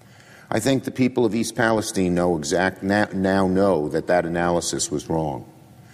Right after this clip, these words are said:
and that they're suffering the consequences of rail companies putting profits over people. Now, I want to be clear. A full investigation is still needed to determine which, if any, safety regulations might have prevented the accident in East Palestine.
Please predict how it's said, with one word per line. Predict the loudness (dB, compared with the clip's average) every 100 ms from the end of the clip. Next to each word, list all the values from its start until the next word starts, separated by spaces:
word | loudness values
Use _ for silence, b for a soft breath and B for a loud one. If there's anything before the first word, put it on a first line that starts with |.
| B B
and | -2
that | 0 2
they're | 0
suffering | 2 2 2 -2 -4
the |
consequences | -2 0 0 0 -2 -2 -4 -4 -8 -10 -16 B B B -4
of | 0
rail | 4 4 2
companies | -2 -6 -6 -6 -6 -10 B B -4
putting | -2 -2
profits | 0 2 2 0 -8 -6
over | -6 -8
people. | -4 -4 -4 -10 -14 -20 -20 -20 B B B B B 0
Now, | 2
I | 4
want | 2 0
to |
be | 2 0
clear. | 2 4 4 2 -2 -16 -20 b b b b -20
A | -8
full | 0 0
investigation | 2 2 0 0 0 2 2 0 -2
is | -2
still | 0 0
needed | 0 0 2 0 -2
to | -6
determine | -6 -2 0 2 0
which, | 0 0 0
if | -2
any, | 0 0
safety | 2 0 0 0
regulations | 2 2 2 2 2 0 -4 -2
might | 0 0
have | 0
prevented | -2 0 0 0 0
the | 2
accident | 2 2 0 0 0
in | 0
East | 0 0
Palestine. | -2 0 -2 -2 0 0 -4